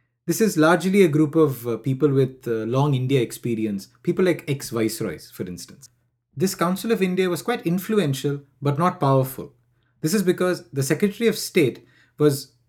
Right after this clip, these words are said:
ultimately answerable only to the Parliament. Meanwhile, in India, in Calcutta,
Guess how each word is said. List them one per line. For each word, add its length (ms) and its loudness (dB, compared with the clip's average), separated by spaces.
ultimately 840 2
answerable 600 0
only 280 6
to 140 2
the 80 2
Parliament. 540 -6
Meanwhile, 400 2
in 60 2
India, 540 2
in 160 -2
Calcutta, 680 0